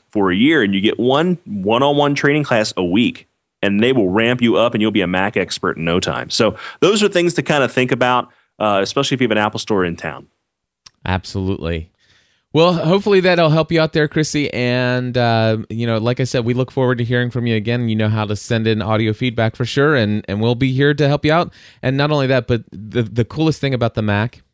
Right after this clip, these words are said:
Speaker 2: you have an, the most amazing community of people who are willing to help you. It is, it is definitely awesome.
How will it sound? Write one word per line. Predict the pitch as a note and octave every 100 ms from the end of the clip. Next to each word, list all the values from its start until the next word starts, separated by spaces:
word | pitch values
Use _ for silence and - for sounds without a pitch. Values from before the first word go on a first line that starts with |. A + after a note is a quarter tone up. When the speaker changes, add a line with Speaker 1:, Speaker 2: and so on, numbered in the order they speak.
| _
Speaker 2:
you | - A#2+ B2+
have | A#2+ G#2+ -
an, | D#2+ G#2+ -
the | A2
most | G#2+ G#2 G#2+
amazing | G#2 A2 A2 A2 A2+ A2
community | - G#2+ G#2 F#2+ G2
of | F#2+
people | G2+ F#2+ F#2 F2+ _ _ _
who | B2+ A2
are | G#2
willing | G2 G2 G#2 G#2 G#2 G2+
to | - G2+
help | F#2 E2+ -
you. | F2 D#2+ F2 -
It | - G2+
is, | F#2+ E2+ G#2+ -
it | G2
is | F2 F2
definitely | - F2 F2+ B1+ D2+
awesome. | D#2+ - -